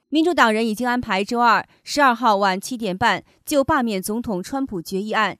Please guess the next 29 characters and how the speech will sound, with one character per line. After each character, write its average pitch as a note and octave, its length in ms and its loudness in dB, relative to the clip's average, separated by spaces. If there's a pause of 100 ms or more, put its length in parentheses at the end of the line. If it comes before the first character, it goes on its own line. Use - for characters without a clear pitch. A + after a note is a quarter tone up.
进 C#4+ 160 0
行 G3 200 -4
全 G3 240 -4
院 A3 160 -2
投 F3+ 200 -6
票， G3+ 360 0 (260)
以 A#3 100 -4
及 B3 180 -2
周 C#4 180 -2
三 C#4+ 320 2
十 - 160 -2
三 A#3 200 0
号 A3 300 6 (220)
早 A3 220 6
上 A#3+ 180 0
九 A3+ 220 -2
点 F#3 300 0 (180)
对 C4+ 160 0
弹 B3+ 220 0
劾 A#3 180 -2
总 A3+ 160 -2
统 G#3+ 180 -2
川 C4+ 220 -2
普 G#3 120 -6
案 G3 300 2
进 C#4+ 160 -4
行 G3 160 -6
投 F3 220 -6
票。 F#3+ 320 0